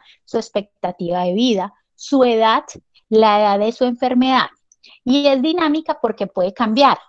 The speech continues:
Les pongo el ejemplo más clásico y es un paciente que hoy puede ser considerado como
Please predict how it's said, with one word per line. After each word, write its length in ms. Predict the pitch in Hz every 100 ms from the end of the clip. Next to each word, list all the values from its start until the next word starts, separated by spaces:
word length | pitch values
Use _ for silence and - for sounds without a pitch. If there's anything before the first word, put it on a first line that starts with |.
| _ _ _ _ -
Les 180 | 214 -
pongo 300 | 226 202 220
el 120 | 247
ejemplo 420 | 226 202 214 226
más 280 | 233 233 -
clásico 580 | 277 226 214 240 - 226
y 120 | 185
es 220 | 160 -
un 200 | 262 208
paciente 560 | 202 247 285 262 262 277
que 200 | - 220
hoy 260 | 254 220 180 - - _ - -
puede 240 | 233 240
ser 240 | 285 277
considerado 800 | - 269 254 247 190 208 190 151 -
como 440 | 226 208 214